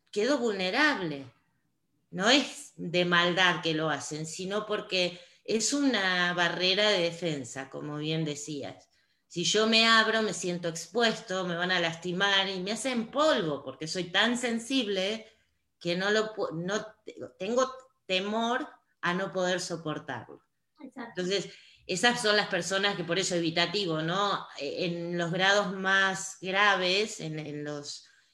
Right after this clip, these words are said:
Speaker 1: eh, estadios más graves, cuando ven un conflicto así, desaparecen, huyen.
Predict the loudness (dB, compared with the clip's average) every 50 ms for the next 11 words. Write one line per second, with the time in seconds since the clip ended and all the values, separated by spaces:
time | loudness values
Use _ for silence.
0 | _ _ -10 -8 -8 -6 -6 -8 -8 -8 -8 -8 -8 -6 -6 -8 -10 -8 _ -2
1 | -2 -2 0 2 2 2 2 2 0 0 0 0 0 2 2 2 2 2 2 2
2 | 0 0 -4 -12 -20 _ _ _ _ _ _ _ _ 0 2 2 2 0 0 2
3 | 2 2 2 0 -2 -4 0 0 0 0 0 0 -2 -4 -2 -2 -2 -2 -2 -2
4 | -2 0 0 0 -2 -4 -6 -8 -12 -12 _ _ _ _ _ _ _ _ -4 -4
5 | -2 -2 -4 -2 2 4 4 4 2 2 -4 -2 0 0 0 0 -2 -4 -6 -6
6 | -8 -8 -10 -14